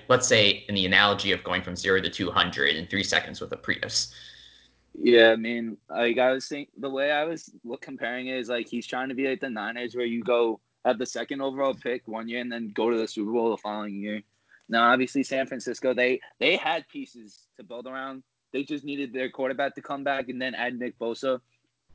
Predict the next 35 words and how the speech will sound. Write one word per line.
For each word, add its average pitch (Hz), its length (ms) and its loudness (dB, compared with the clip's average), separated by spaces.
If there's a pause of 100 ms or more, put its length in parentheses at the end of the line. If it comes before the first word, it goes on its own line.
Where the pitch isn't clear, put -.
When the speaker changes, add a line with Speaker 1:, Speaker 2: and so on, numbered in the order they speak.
(720)
Speaker 2:
I 131 120 4
do 147 200 4
think 185 220 -2
Devontae 156 480 -2
Graham 143 240 -4
is 139 80 -8
a 123 60 -12
good 131 220 -2
piece 131 340 -4
for 127 120 -2
them 123 200 -4
to 120 100 -4
build 113 260 2
around, 123 360 2
but 113 180 0
they 117 120 2
have 139 200 4
so 120 240 -4
many 131 380 -6
bad 107 280 0
contracts 117 580 -4
that 117 260 -2
they're 123 140 0
not 113 280 -6
gonna 123 120 -8
be 117 140 -2
able 113 220 -6
to 101 60 -12
build 104 200 -2
around 98 200 -8
him 101 100 -14
'cause 110 240 -2
you 113 140 6
still 123 280 2
have, 123 180 4